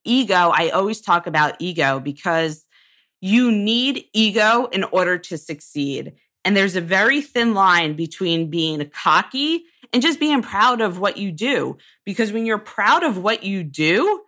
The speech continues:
that shows so much. That shows the value that you bring to the table. It shows the connections that you have. It shows where you can take a company or help another individual out.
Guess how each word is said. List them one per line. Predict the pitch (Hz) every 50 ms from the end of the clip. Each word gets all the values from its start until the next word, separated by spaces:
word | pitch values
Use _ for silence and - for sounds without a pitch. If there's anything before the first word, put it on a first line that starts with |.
| _ _ _ _ _ _ _ _ _ _ -
that | 269 277 302 302 320 311 -
shows | - - - - 311 269 262 269 254 - -
so | 277 254 254
much. | 269 302 240 - -
That | 190 196 -
shows | - 226 214 170
the | 175 165
value | 165 185 175 202 240 247 254 247
that | 233 220 196
you | 196 196
bring | 180 190 180 175 160
to | - 185
the | 156 160
table. | 151 - - 156 143 139 139 - 143 143 -
It | 160 -
shows | - 196 175 165 165
the | - 165
connections | 156 - - 175 156 165 185 208 - - 262 262 254 226 226
that | 202 185 -
you | 185 190 185
have. | 165 - 143 135 139 143 143 143
It | - 160 -
shows | - - 214 214 220 226 220 214 - _ _ _ _ _ _
where | 175 175 208 214 247
you | 262 240 226 226 214
can | - - 226 214 190 180 175 147 - -
take | - - 185 202 202 202
a | 180
company | - - - 185 175 185 170 - 185 185 190 196 214 240
or | 240 - - 160 156 160
help | 160 - 185 190 190 -
another | 208 190 165 165 165 175 170
individual | 175 175 160 160 147 160 143 143 143 139 135 - -
out. | 165 196 226 208 156 - -